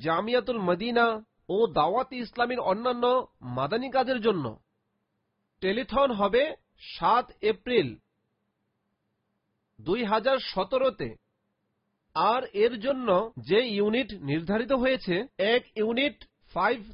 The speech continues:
থাউজেন্ড টাকা। এটা সেখানকার স্থানীয় টাকার মান, যা পাকিস্তানি রুপিতে হবে সাত হাজার। এক ইউনিট। সুতরাং আমাদের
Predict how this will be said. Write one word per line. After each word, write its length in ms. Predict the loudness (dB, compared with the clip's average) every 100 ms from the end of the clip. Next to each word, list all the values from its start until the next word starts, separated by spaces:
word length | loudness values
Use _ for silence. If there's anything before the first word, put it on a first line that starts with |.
| 0
থাউজেন্ড 460 | 2 2 2 2 0 _ _ _ _ -4
টাকা। 340 | -4 0 0 0 -6 -4 0
এটা 140 | 2 0
সেখানকার 440 | 0 0 0 0 0 -2
স্থানীয় 400 | -2 -2 2 2 2 -4 _ _ _ _ -4
টাকার 300 | 0 0 0 2
মান, 200 | 2 0 -6 _ _ _ _ _ _ _
যা 240 | -8 0 0 2
পাকিস্তানি 500 | -2 -2 -6 -4 -2
রুপিতে 400 | 0 -2 0 2 2
হবে 220 | 2 2 2 0 -10 -2
সাত 200 | -2 0 -2
হাজার। 280 | -2 -2 -4 -12 _ _ _ _ _ _ _ _ _ -2
এক 200 | 2 2 2
ইউনিট। 320 | 0 2 0 -4 _ _ _ _ _ _ _ _ _ _ _ _
সুতরাং 500 | -10 -8 0 2 2 0 0 2
আমাদের 400 | 2 4 6